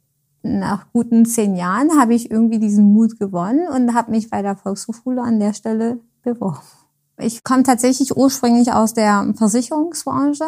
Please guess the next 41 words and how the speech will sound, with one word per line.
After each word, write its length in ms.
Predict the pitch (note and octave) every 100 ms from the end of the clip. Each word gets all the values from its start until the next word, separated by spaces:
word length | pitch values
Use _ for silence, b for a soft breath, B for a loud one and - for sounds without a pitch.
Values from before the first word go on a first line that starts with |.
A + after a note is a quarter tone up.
| D#4+
und 240 | A#3+ A#3+
habe 140 | A#3+ -
dann 320 | G#3+ G#3 A3
gelernt 400 | G#3 G3+ G3+ A3
bei 140 | A3 G3+
der 160 | G3+
Allianz. 560 | F#3+ F#3+ G#3 E4 - - B B B _
Ja, 320 | E3+ E3 E3+
und 320 | - G#3 G#3
irgendwann 400 | G3+ G#3 G#3+ G#3
habe 120 | G#3+ G#3
ich 120 | -
gemerkt, 500 | G3 G3 G#3 G#3 - _ _
okay, 440 | A#3+ A#3+ B3 A#3 -
ich 160 | G3+ -
möchte 260 | G#3 G3+
halt 160 | G3 F#3+
weiterkommen 640 | G#3 B3 B3 B3 G#3+ G#3
und 120 | G3+
da 280 | G3 F#3+ - - -
ist 300 | - - F3+
das 180 | E3
halt 200 | F3 F3
nicht 140 | F3+ -
so 100 | F3+
möglich. 600 | F3+ A3 C4 C4 D4 - B B B _
Und 200 | A3+ A3
dann 240 | G3 G#3 B3
bin 140 | B3
ich 140 | B3
tatsächlich 480 | B3 A#3 G#3+ G#3 -
in 180 | - A3
die 260 | G#3+ A3 G#3 _ -
Richtung 380 | G#3 - G3+ F#3
Steuern 400 | A3+ A#3+ B3+ A#3
gerutscht 260 | G#3+ A#3
und 180 | F#3+ F#3+
bin 200 | G3+ G3
total 500 | - G3+ - C4 C4
glücklich 360 | A3 A3 F#3+ -
damit 360 | F#3+ A#3 D4+